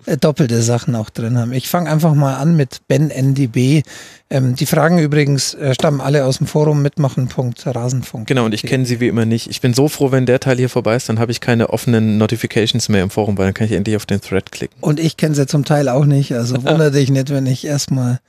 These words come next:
Speaker 1: vielleicht bei der einen oder anderen Frage ein bisschen auch die unsinnigen, äh, Teile eines Beit-, oder nicht so ganz zur Frage passenden vorlese.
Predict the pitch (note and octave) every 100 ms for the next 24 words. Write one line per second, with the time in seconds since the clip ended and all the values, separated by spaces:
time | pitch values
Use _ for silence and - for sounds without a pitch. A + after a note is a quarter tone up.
0 | _ _ _ _ _ - B2+ B2+ - B2
1 | A#2+ B2+ C3 A#2+ B2 C3 - C#3+ C3+ C#3+
2 | C3+ C3 D3 C#3 C#3+ C3 B2+ C#3+ F3+ F#3+
3 | E3 C#3+ C3 C3+ B2+ B2+ C3+ C#3 A#2+ -
4 | B2 A#2+ B2 B2 - _ _ _ _ -
5 | B2+ C#3+ C#3+ A2 A#2 A#2 B2+ B2+ C3+ -
6 | B2+ B2 A#2+ A#2 B2 A#2+ A2+ A2 G#2+ A#2
7 | G#2+ - A2 G#2+